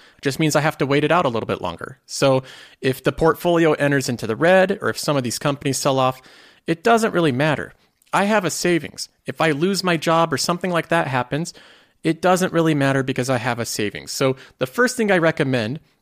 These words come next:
if you're having stress investing, if you're stressing out about losing money in the market, build up a savings. You should be building up your investments and your savings.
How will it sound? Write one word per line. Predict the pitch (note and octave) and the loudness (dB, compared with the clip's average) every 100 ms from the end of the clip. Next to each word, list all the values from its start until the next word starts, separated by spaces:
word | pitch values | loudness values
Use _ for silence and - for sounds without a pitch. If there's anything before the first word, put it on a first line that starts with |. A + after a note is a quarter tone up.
| _ C#3 | _ -8
if | - | 0
you're | D#3+ | 2
having | F3+ F3+ F3 | 4 2 2
stress | D3+ - E3 C#3 - | -2 -2 0 0 -2
investing, | - C3 B2+ B2+ - - - _ - | -4 -2 0 -2 -2 -10 -12 _ -12
if | - | -4
you're | C3+ | -4
stressing | - E3 E3 F3 D#3 | -2 0 0 0 0
out | D3 - | 0 -2
about | B2+ C3 B2 | -2 -2 -2
losing | C3 D3 D3 C3+ | -2 -2 0 -2
money | C#3+ C3+ | 0 0
in | C3 | -2
the | A#2+ | 0
market, | D3 E3+ - B2 - - - _ _ | 0 0 -2 -4 -4 -18 -20 _ _
build | F3 A3+ | 4 4
up | A#3+ - | 4 0
a | |
savings. | - - E3+ D#3+ - - - - | -2 -2 -2 -2 -6 -16 -18 -8
You | C#3 | -6
should | - A3+ G#3+ | -2 -2 -2
be | |
building | G3 F#3 F3 E3 | 0 0 0 -2
up | - | -4
your | C#3+ | -4
investments | B2+ B2+ D#3 - G3 G3+ - - _ - | -2 0 0 0 -4 -4 -10 -20 _ -2
and | D#3 E3 | 0 2
your | D3+ | 0
savings. | - B2 A2+ D#2+ - | 0 -2 -2 -6 -12